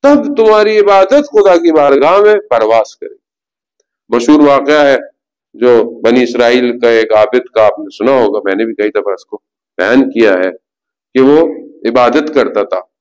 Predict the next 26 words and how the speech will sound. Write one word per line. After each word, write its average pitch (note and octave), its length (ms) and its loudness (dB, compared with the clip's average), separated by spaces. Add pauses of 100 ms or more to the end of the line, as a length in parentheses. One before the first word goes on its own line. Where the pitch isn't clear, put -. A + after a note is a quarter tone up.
(100)
मशहूर D#3 380 0
था, G2+ 360 -6 (540)
और A2 160 -2
पहाड़ों B2 360 2
पे D3+ 300 0 (220)
आबिद A2+ 680 0
था। F2 280 -6 (960)
शैतान C#3+ 720 -2 (340)
आपस C3 320 -2
में C3+ 480 -2 (200)
जमा A#2+ 200 0
हुए, C3 280 4 (300)
मीटिंग A2+ 300 -2
हुई B2+ 160 -2
उनकी A2 360 -6 (480)
कि G#2 60 -4
भाई A#2+ 260 2
इस B2 200 0
आबिद A2 440 0
को C3+ 440 0
कैसे A#2 460 0
इसकी A#2+ 280 -4
इबादत G2 460 0
से B2+ 180 -2
हटाया F2+ 360 0
जाए। E2 300 -6